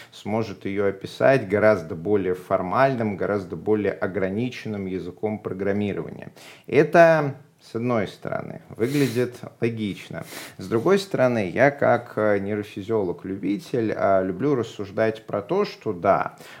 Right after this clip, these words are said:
мозг, он, конечно, работает в целом, он обучается в целом, и понятное дело, что разработчик будет писать код тем же мозгом, которым он разговаривает с людьми,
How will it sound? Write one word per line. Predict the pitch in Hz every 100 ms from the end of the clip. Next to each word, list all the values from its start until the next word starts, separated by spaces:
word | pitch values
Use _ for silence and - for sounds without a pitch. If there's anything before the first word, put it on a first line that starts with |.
| -
мозг, | 147 220 220 -
он, | 147 143
конечно, | 104 110 117 113 -
работает | 90 92 104 98 - - -
в |
целом, | - - - 190 180 160 135 -
он | 113 110
обучается | - 92 95 - 107 95 85 - -
в | -
целом, | - 165 185 175 147
и | - 107
понятное | 107 113 113 - 95
дело, | 90 107 92
что | - -
разработчик | 92 95 95 113 107 - -
будет | 104 92 -
писать | - 92 98 92 -
код | - 101 98 -
тем | - 127 113 90
же | 87
мозгом, | 90 92 87 80 80 80
которым | 82 - 87 82
он | 78
разговаривает | 76 73 92 87 85 82 73 71
с | - -
людьми, | 82 90 123 180 202 175